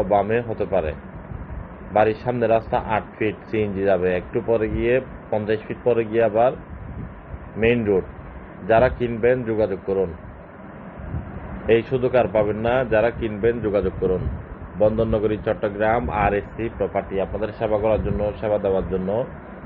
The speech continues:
চট্টগ্রাম সিটি পৌরসভা মিলিয়ে আলহামদুলিল্লাহ আমাদের অসংখ্য অফিস, অসংখ্য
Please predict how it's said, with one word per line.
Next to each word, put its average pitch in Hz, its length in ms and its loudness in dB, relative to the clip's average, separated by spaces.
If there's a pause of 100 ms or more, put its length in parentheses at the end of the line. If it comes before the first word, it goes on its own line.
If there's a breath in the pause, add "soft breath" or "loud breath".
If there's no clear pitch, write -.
চট্টগ্রাম 104 600 4 (120)
সিটি 107 280 -6
পৌরসভা 110 400 -2
মিলিয়ে 95 360 0
আলহামদুলিল্লাহ 104 520 0
আমাদের 101 220 2
অসংখ্য 101 420 0 (100)
অফিস, 117 320 -2 (500)
অসংখ্য 117 440 2